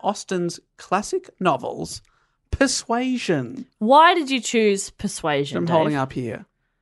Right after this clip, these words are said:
Speaker 1: Why did I choose Persuasion?
Speaker 2: Yes.
Speaker 1: Well, there are, she wrote six novels in her lifetime.
Speaker 2: Is that all? And I don't mean that, like, is that all? 'Cause, like, I've written ten. But I just mean, like,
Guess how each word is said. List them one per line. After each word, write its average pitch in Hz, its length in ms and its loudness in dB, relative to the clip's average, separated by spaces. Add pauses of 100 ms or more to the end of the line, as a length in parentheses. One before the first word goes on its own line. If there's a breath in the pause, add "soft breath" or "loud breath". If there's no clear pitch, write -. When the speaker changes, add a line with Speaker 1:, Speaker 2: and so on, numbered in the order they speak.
Speaker 1:
Why 185 200 6
did 202 60 4
I 196 60 6
choose 190 200 -2
Persuasion? 165 460 0
Speaker 2:
Yes. - 480 -2 (280 soft breath)
Speaker 1:
Well, 190 120 6
there 190 160 8
are, 185 340 6 (220)
she - 160 2
wrote 196 180 4
six - 340 -2
novels 196 600 0 (100)
in 165 120 0
her 156 120 4
lifetime. 143 500 0 (140)
Speaker 2:
Is 453 60 -6
that 622 200 8
all? 427 360 6
And 320 100 4
I 370 60 6
don't 427 180 2
mean 370 140 0
that, 302 120 6
like, 214 160 6
is 190 100 -2
that 190 180 6
all? 180 280 6
'Cause, 170 200 -4
like, 175 220 2
I've 247 280 6
written 202 300 2
ten. 269 380 4
But - 200 4
I 269 80 8
just 392 180 6
mean, 403 140 8
like, 349 320 6